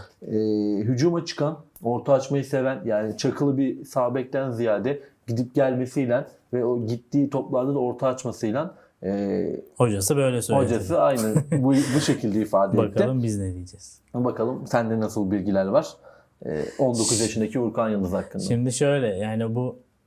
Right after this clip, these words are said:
Speaker 2: çok seviyoruz ve, e, kafamızda şekillenmesi için bu soruyu soruyoruz. Yani hele bir de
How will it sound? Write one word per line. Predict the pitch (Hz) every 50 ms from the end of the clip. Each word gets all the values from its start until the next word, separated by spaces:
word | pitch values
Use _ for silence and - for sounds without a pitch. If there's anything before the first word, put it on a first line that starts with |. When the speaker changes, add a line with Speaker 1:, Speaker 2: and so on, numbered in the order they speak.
| _ _ _ _
Speaker 2:
çok | - 139 135 131 135 - -
seviyoruz | - - 135 127 123 131 127 117 110 135 131 127 117
ve, | 117 117 117 117 - -
e, | 110 107 104 104 101 101 98 98 98 98 95 95 95 95 95 104 - _ _ _ _ _ _ _ _
kafamızda | - - 123 110 123 127 123 123 113 135
şekillenmesi | 120 - 127 113 - 123 117 120 120 120 123 123 127 120 120 139 127
için | 110 - - 151 151 151 - _ _ _ _ _
bu | 127 131
soruyu | 123 - 127 117 131 135 127
soruyoruz. | 131 - 127 123 123 120 110 95 95 92 92
Yani | 107 107 107 110 110 110 - - _ _ - - _ _ _ _ - - _ _ _ _
hele | - - 135 135 139 123 113
bir | 120 110
de | 127 127 117 104